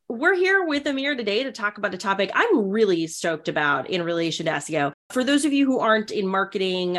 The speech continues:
um, or at least maybe not inside of, like, the super digital world, S E O stands for search engine optimization.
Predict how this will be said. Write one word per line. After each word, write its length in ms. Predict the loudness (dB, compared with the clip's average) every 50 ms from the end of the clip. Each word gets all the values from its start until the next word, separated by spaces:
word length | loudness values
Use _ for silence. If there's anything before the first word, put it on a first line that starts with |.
| -4
um, 460 | -2 0 0 2 2 0 0 -2 -4 -6
or 220 | -4 -4 -2 -2
at 100 | -2 -2
least 320 | -2 -2 -2 -4 -4 -4 -4
maybe 220 | -4 -4 -2 -2
not 320 | 0 0 0 0 0 -2 -4
inside 420 | -6 -6 -4 -2 -2 0 0 0
of, 160 | -2 -4 -4
like, 300 | -2 -2 -2 -4 -4 _
the 260 | 0 0 2 2 0
super 320 | 0 -2 -4 -2 -2 -2 0
digital 340 | 0 0 0 0 0 0 0
world, 440 | 0 0 2 2 2 2 0 0 0
S 220 | 0 -2 -2 -2 -2
E 100 | 0 2
O 80 | 2 0
stands 320 | -2 -2 -4 -6 -6 -6
for 160 | -8 -10 -8 -4
search 320 | 2 4 4 4 4 4
engine 260 | 4 4 4 2 2
optimization. 880 | 2 2 2 0 0 0 0 2 2 0 0 0 -2 -2 -2 -2 -2